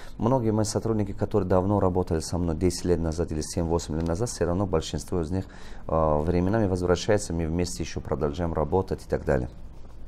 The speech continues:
Следующий вопрос. А, вы учились, а, на Востоке и на Западе. Чем для вас отличаются западные и восточные наставники?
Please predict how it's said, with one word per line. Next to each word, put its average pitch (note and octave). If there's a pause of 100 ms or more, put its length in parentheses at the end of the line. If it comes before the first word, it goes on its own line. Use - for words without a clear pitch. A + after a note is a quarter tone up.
(800)
Следующий C3
вопрос. G#2+
А, F#2
вы A2+
учились, C#3
а, G#2
на A2
Востоке A2+
и A#2
на A2+
Западе. D2+ (560)
Чем E3
для B2
вас B2
отличаются G#2+
западные G2+
и -
восточные F#2+
наставники? D2+